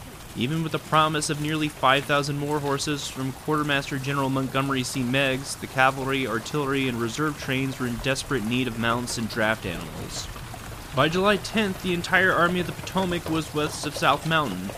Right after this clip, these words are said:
in the general vicinity of Boonesboro. The advance on the Confederate Army would begin that morning, with the cavalry screening their march.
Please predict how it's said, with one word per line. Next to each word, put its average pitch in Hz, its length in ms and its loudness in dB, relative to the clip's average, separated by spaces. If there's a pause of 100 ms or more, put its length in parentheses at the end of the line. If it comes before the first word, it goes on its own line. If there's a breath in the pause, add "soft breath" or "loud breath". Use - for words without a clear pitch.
(120)
in 113 100 -2
the 123 60 -2
general 135 360 0
vicinity 123 520 0
of 104 160 -2
Boonesboro. 113 800 -2 (680)
The 131 120 4
advance 147 440 0
on 151 180 2
the 170 60 -2
Confederate 143 520 2
Army 139 280 0
would 143 180 -2
begin 139 340 0
that 139 160 2
morning, 127 460 0
with 107 80 -4
the 117 60 -8
cavalry 131 500 0
screening 127 440 -2
their 117 140 0
march. 110 540 0